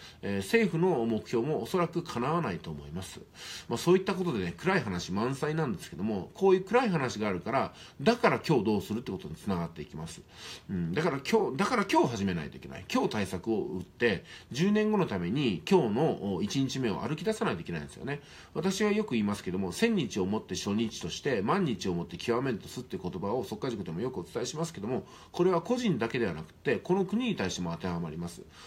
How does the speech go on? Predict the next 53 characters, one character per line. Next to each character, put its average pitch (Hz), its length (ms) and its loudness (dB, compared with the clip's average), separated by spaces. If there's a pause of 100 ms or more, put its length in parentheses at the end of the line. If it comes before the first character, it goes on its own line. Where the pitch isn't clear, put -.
(140)
我 151 180 4
々 190 200 4
が 185 120 2
一 139 140 0
歩 175 240 4
一 202 80 6
歩 110 240 -2
っ 92 40 -2
て - 180 -6
い 90 40 2
う 85 40 0
の 90 160 0
を 98 120 -2
今 95 140 4
日 - 60 -4
か 104 60 -2
ら 82 80 -2
歩 95 160 2
み 104 60 2
出 104 100 -2
さ 110 120 -4
な 85 80 -2
い 78 40 -6
限 82 260 -8
り、 170 260 -2 (100)
本 175 220 4
当 190 100 4
に 175 120 4
十 151 180 0
年 160 180 2
後 143 100 0
に 120 240 0
私 127 320 -2
が 127 60 2
今 143 160 0
お 92 80 -2
話 113 260 -2
し - 40 -16
た 143 80 0
よ 101 60 0
う - 20 -4
な 82 40 -6
こ 82 100 -10
と 82 100 -6
が 101 240 -2
全 147 220 4
部 87 80 -4
来 85 100 -10
ま 82 120 -4
す - 100 -10
か - 120 -16
ら - 60 -16
ね。 90 160 -14